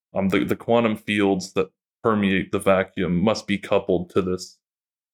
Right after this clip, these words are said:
intense gravity in some way, and he performed an approximate calculation of quantum field theory and curved space-time, and he derived that black holes, the, the perfect black body,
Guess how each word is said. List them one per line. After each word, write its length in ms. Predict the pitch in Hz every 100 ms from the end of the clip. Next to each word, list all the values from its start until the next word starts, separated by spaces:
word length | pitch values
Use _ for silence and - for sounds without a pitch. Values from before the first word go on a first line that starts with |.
| _ _ _
intense 440 | 104 101 107 98 -
gravity 420 | 101 95 92 92
in 100 | 90
some 260 | - 98
way, 280 | 92 104 117
and 160 | - 104
he 180 | 92 92
performed 720 | - - 117 117 110 101 -
an 100 | 90
approximate 580 | - 123 120 113 -
calculation 840 | 107 98 98 95 95 - 104 110 101
of 220 | 85 85 _ _ -
quantum 240 | 113 95
field 280 | - 101 90
theory 260 | 107 95 87
and 100 | 101
curved 180 | 104 90
space-time, 640 | - 104 101 95 98 117 - _ _ _ _ _ _ -
and 100 | 110
he 80 |
derived 380 | 110 107 117 117
that 160 | 80 90 _ _ _ _ -
black 240 | 120 123
holes, 460 | - 98 90 110 -
the, 300 | 117 92 87
the 120 | 90
perfect 480 | - 120 113 101 -
black 320 | 101 101 -
body, 380 | 87 87 92